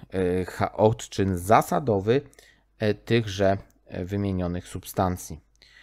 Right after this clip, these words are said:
OK, i szósty podpunkt, ostatni, opisuje budowę dwufunkcyjnych pochodnych węglowodorów na przykładzie kwasu,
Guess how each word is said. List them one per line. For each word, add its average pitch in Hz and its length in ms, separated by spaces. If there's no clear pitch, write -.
OK, - 240
i 107 120
szósty 143 520
podpunkt, 131 440
ostatni, 143 480
opisuje - 400
budowę 123 320
dwufunkcyjnych 123 760
pochodnych 123 440
węglowodorów 110 720
na 107 100
przykładzie 113 540
kwasu, 113 540